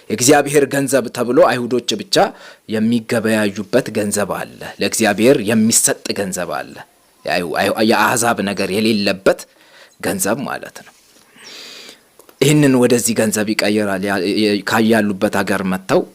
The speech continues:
የሚቀይሩትን ኢት-፣ የኢትዮጵያን ብር ወደ ዶላር ወደ፣ ወይም ወደ ዩሮ ወይም ወደ ፓውንድ እንደመቀየር ነው ማለት ነው። እና እንዲህ አይነት ነገር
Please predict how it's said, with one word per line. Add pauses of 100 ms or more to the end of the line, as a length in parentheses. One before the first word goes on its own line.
(460)
የሚቀይሩትን (440)
ኢት-፣
የኢትዮጵያን
ብር
ወደ (120)
ዶላር
ወደ፣ (260)
ወይም
ወደ (160)
ዩሮ (160)
ወይም
ወደ (140)
ፓውንድ
እንደመቀየር
ነው
ማለት
ነው።
እና (580)
እንዲህ
አይነት
ነገር